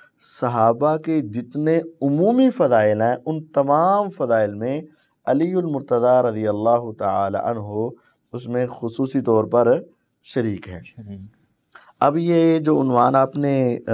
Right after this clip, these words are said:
Speaker 1: कहा कि साथ मिर्ज़ा साहब को भी मिलाकर चलाया जाए,
Speaker 2: जी।
Speaker 1: तो ये बहुत अच्छी बात है। तो हम मिर्ज़ा साहब की बयान करदा ही अहादीस को हम पढ़ते भी हैं, अवामुन नास को सुनाते भी हैं और उसके साथ साथ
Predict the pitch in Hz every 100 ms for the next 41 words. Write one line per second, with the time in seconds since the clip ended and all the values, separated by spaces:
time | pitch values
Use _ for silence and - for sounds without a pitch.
0 | 104 101 101 110 110 117 117 113 107 104
1 | 101 92 113 110 123 123 127 127 120 110
2 | 113 113 107 104 101 104 - 113 101 98
3 | 143 143 139 123 107 110 117 - 135 139
4 | 123 127 127 _ - _ 160 175 175 165
5 | 175 180 185 180 180 180 160 156 143 143
6 | 143 143 160 175 156 123 110 113 123 123
7 | 110 127 _ - - 113 120 113 113 151
8 | 156 156 139 127 131 110 110 110 120 113
9 | 110 107 113 113 104 98 98 131 147 120
10 | 104 - _ _ _ 113 113 113 110 104
11 | - 131 143 131 117 110 117